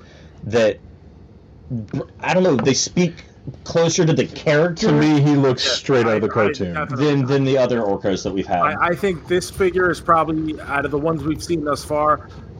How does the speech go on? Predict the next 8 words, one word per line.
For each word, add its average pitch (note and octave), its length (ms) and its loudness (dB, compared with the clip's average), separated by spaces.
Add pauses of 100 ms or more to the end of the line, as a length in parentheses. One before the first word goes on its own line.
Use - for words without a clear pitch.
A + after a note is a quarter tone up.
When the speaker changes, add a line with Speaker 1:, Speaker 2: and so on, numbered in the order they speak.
Speaker 3:
the C3+ 100 0
one C#3+ 360 2
that C#3 160 2
is A#2+ 200 -4
most C#3+ 800 2
Filmation C#3 1500 0 (420)
Speaker 1:
Yeah. G#2+ 180 8
Speaker 3:
centric, C3+ 500 0